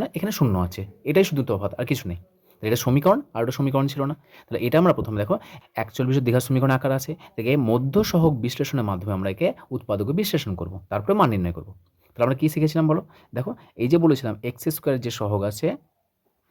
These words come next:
এবং যে ধ্রুবক পদ আছে, সেই দুটোকে গুণ করব। প্রথম স্টেপ, গুণ করলে কত পাচ্ছি আমরা? বারো। এবার এই বারোকে আমরা ভাঙবো। কত রকমভাবে ভাঙতে পারছি দেখো? এক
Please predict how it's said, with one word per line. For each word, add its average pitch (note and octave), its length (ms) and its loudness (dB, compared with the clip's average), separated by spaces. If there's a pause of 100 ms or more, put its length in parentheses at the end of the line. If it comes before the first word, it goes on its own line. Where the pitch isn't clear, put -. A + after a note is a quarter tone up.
(180)
এবং C#3+ 220 6
যে D3 60 4
ধ্রুবক A2+ 400 -2
পদ F2+ 160 -4
আছে, F#2 200 -4 (320)
সেই D3+ 180 2
দুটোকে A2 240 -2
গুণ A2 220 0 (100)
করব। F2 180 -6 (800)
প্রথম C#3 240 6
স্টেপ, G2+ 300 -10 (640)
গুণ A#2+ 160 0
করলে B2+ 220 2
কত B2+ 140 2
পাচ্ছি C3 220 0
আমরা? C3+ 140 0 (180)
বারো। G2+ 280 0 (360)
এবার D#3+ 200 2 (180)
এই E3+ 100 6
বারোকে G#2+ 420 0
আমরা C#3 140 2
ভাঙবো। F#2 360 -2 (280)
কত C3+ 200 2
রকমভাবে D#3 360 6
ভাঙতে C#3+ 200 0
পারছি C#3+ 240 0
দেখো? D3 140 -6 (920)
এক A2+ 120 -6